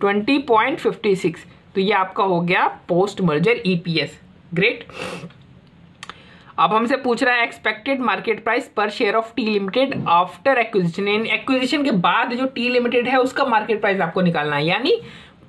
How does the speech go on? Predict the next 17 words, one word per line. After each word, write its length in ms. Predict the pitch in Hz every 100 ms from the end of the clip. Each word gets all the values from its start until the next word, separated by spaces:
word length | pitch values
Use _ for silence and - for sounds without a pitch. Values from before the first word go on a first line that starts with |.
| -
post 380 | 185 262 - 233
merger 600 | 185 175 175 254 277 - - _ 190
मार-, 380 | 190 208 - 196
एमपीएस 420 | 202 226 247 247
निकालना 380 | 208 175 160 151
आपको 380 | 165 - 143 - -
T 120 | 220
Limited 400 | 214 190 180 175
का। 100 | 180
क्या 160 | 175 208
निकालना? 300 | 208 226 302
Post 380 | - 196 240 247
merger 340 | 190 185 240
एमपीएस। 540 | 196 180 185 151 139 - - - - - - - - - - - - -
ठीक 140 | 220
है, 280 | 285 240 180 - - - -
अब 240 | 180 -